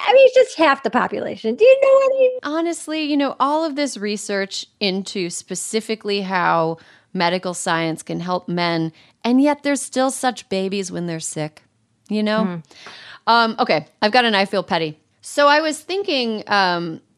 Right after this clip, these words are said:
Speaker 2: this week, I was thinking about Michael Cohen and his book about, you know, the Trump administration, all these people that are sort of like the rats,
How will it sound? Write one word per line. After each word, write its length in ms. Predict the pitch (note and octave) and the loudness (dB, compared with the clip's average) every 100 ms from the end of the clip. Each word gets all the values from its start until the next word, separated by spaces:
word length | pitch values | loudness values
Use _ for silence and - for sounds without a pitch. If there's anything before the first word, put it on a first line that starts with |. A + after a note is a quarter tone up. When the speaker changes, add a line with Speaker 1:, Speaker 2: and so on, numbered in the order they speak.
| _ | _
Speaker 2:
this 380 | G#3 F#3+ G3 - | -8 -4 -4 -4
week, 480 | E3+ E3 D#3 - - - | -8 -6 -6 -12 -14 -10
I 80 | |
was 100 | F#3+ | -8
thinking 160 | - B3 | -4 -4
about 180 | A3 F3 | -4 -4
Michael 320 | F3+ F3+ F3 | -4 -6 -10
Cohen 600 | - E3+ E3 E3+ E3 E3+ | -12 -6 -4 -4 -6 -8
and 160 | - F#3 | -6 -6
his 140 | E3 | -6
book 420 | - E3 - - - | -2 -2 -4 -14 -10
about, 400 | F3 E3 D#3+ - | -4 0 -2 -4
you 140 | F#3 E3 | -6 -6
know, 320 | D3 - F3 _ _ _ - - - | -6 -8 -12 _ _ _ -18 -10 -4
the 180 | E3 - - | -4 -6 -10
Trump 280 | - E3+ E3+ | -4 -2 -2
administration, 680 | E3 D#3+ - E3 D#3+ F3 | -4 -6 -6 -6 -6 -6
all 220 | F3+ A#3 B3+ | 2 4 4
these 180 | C4+ | 0
people 300 | - A3+ G#3+ | -2 -2 0
that 100 | G3+ | 0
are 80 | F3+ | 0
sort 220 | - F#3+ | 0 -2
of 80 | F3 | -2
like 160 | E3+ D#3+ | -4 -4
the 100 | E3+ | -2
rats, 520 | F3 F3 - - | 0 -2 -4 -14